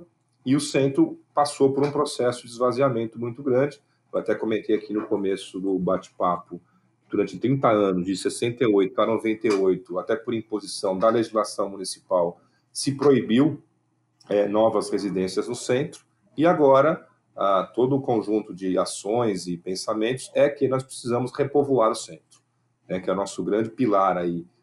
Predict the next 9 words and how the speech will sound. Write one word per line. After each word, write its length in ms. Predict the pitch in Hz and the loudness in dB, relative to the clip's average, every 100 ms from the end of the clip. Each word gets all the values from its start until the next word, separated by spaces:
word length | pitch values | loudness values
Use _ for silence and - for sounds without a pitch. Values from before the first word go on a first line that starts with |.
| _ - | _ -14
de 80 | |
estratégia, 840 | 92 - 95 - 113 123 95 85 - _ _ | -10 -4 -4 0 2 2 0 -6 -8 _ _
é, 260 | - 90 87 | -8 -6 -6
para 260 | - 98 95 | -2 -2 2
a 20 | |
recuperação 640 | 127 - - 107 - 98 | 0 0 -2 -2 -2 -4
da 80 | 95 | -2
região 300 | 87 90 90 | -4 -4 -6
central, 600 | - 95 90 85 82 | -6 -8 -4 -2 -2